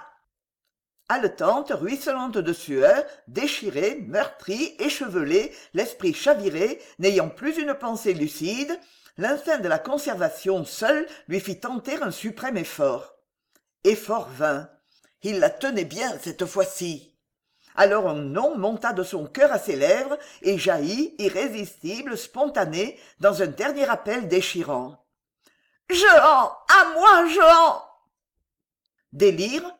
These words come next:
hallucination, il lui sembla qu'une voix lointaine, assourdie, tonnait dans le silence de la nuit. « Me voici ! » Hélas, ce n'était qu'une illusion.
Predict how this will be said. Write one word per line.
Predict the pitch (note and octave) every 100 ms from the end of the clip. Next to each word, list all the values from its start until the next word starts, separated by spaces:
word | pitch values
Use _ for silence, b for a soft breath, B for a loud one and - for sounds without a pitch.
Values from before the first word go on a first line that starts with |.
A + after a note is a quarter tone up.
| -
hallucination, | A#3+ B3 A#3 A3 F3+ E3 - F3+ C#4 F#4+ _ _ _ b
il | - F3+
lui | F3
sembla | - C#4 A3 C#4
qu'une | D4 B3
voix | G3 D#3+
lointaine, | C#3+ D3 A3+ A#3+ E3+ G#3 D4 -
assourdie, | A3+ - A#3+ E3+ B2 G#3+ D#4 B B B
tonnait | - D4 G3 C4+
dans | G#3+
le | F3
silence | E3 - C4+ C4 A3
de | E3
la | D#3+ D3
nuit. « | C#3+ F3+ D4 G4 _ _ _ _ _
Me | - - F4+
voici ! » | E4+ D#4 - A3 E3+ - - _ _ _ _ _ _ _ _ _ _ _ -
Hélas, | F3 A3+ G3+ D#3 - -
ce |
n'était | E3 E3+ E3+ G3+
qu'une | G3+ G3+ A#3+
illusion. | A#3 A3+ A3+ E3+ F#3 E3